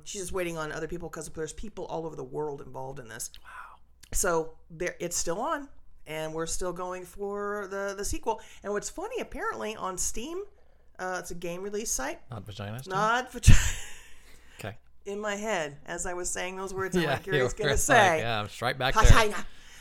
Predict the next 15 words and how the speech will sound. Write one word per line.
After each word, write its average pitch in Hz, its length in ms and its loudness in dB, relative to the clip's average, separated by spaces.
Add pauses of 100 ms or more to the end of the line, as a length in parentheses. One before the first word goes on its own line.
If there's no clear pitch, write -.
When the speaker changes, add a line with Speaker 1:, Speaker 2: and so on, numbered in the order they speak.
(140)
Speaker 2:
Mm-hmm. - 20 4
Speaker 1:
Um, 214 400 4 (400)
anyway, 285 280 -4
so 233 220 -6
there, 208 200 -6
I 220 80 -10
guess 254 200 -6
there's - 220 -4
this 220 140 -6
bizarre 190 580 -4
sort 226 200 -4
of 180 120 -12
cult - 300 -2
following 131 400 -6
now 98 260 -10